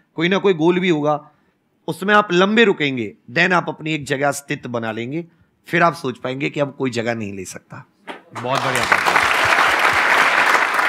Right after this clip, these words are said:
Speaker 2: तो आपका जो क्वेश्चन है उसका एक पॉइंट हमको मिला, लंबे रुकना है,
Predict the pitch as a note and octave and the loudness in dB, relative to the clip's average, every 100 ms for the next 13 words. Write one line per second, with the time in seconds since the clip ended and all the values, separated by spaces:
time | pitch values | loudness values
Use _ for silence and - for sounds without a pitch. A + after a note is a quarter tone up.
0 | - - - - - - - - A3 G3 | -2 -2 -2 -2 -2 -4 -2 0 2 4
1 | F#3 - A#3 A#3+ G#3+ F#3+ A3+ B3 A3+ - | 4 4 0 0 0 2 2 2 0 0
2 | A3+ G3 G#3 G#3+ G#3 G3 G3+ F#3+ A3 G#3+ | 2 2 2 0 0 -2 0 4 4 4
3 | F3 E3+ G#3 A3 C4 A3+ F3 E3 D3+ F#2 | 0 2 2 4 6 6 4 2 2 2
4 | E2 | -10